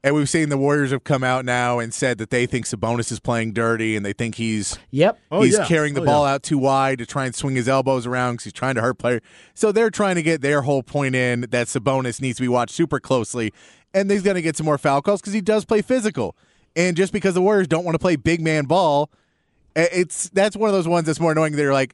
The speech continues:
Speaker 1: just 'cause you don't wanna play a big man, you wanna play Draymond Green at center at six six, doesn't mean that a big man should not be allowed to play like a big man plays because you're putting up f-, small forwards against him.
Speaker 2: Mm-hmm.
Speaker 1: But
Speaker 3: Mm-hmm.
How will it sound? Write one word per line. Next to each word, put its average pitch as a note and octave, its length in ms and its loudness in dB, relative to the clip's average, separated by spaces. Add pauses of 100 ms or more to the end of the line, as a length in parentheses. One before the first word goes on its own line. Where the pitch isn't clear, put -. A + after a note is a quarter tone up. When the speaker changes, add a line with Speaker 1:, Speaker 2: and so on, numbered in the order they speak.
(160)
Speaker 1:
just A#3+ 160 -2
'cause A#3 160 2
you B3 80 2
don't A#3+ 160 0
wanna G#3 180 2
play G3+ 220 2
a D#3+ 80 2
big G3+ 160 2
man, C#3+ 320 -2 (260)
you D#3 100 -2
wanna F#3+ 120 2
play F#3+ 220 0
Draymond F3 460 0
Green D#3+ 260 0
at D3 80 -6
center F3+ 340 0
at C#3+ 160 -6
six - 280 -2
six, - 420 -2 (380)
doesn't A3 280 0
mean G3 200 0
that F3 240 0
a D#3 120 0
big F3 220 0
man D3+ 220 -2
should C#3+ 160 -2
not D3 160 0
be D3 60 2
allowed C#3 200 2
to A#2 80 -12
play C#3+ 140 -2
like B2 180 -2
a B2 60 -2
big A#2 160 -2
man G2+ 220 -2
plays C3+ 500 0 (420)
because C#3+ 300 0
you're C#3 80 0
putting D3 260 -2
up C3 300 -2 (560)
f-, - 160 -20
small D#3 240 2
forwards F#3 360 0
against G#2 300 -8
him. A#2 260 2
Speaker 2:
Mm-hmm. B2+ 600 0
Speaker 1:
But C#3 340 4
Speaker 3:
Mm-hmm. C3 80 -2